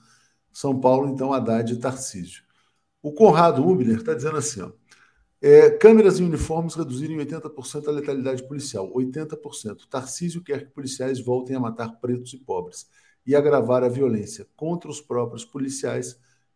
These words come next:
e contra todos", né? Esse é um dos pontos mais polêmicos do programa do Tarcísio,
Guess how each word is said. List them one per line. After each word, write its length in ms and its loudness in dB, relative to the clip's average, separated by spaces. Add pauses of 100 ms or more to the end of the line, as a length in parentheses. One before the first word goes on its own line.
e 80 -16
contra 480 -4
todos", 380 -12
né? 320 -8
Esse 260 -6
é 40 -6
um 60 -8
dos 100 -14
pontos 260 -8
mais 300 -10
polêmicos 600 -2
do 80 -6
programa 380 -8
do 120 -12
Tarcísio, 520 -12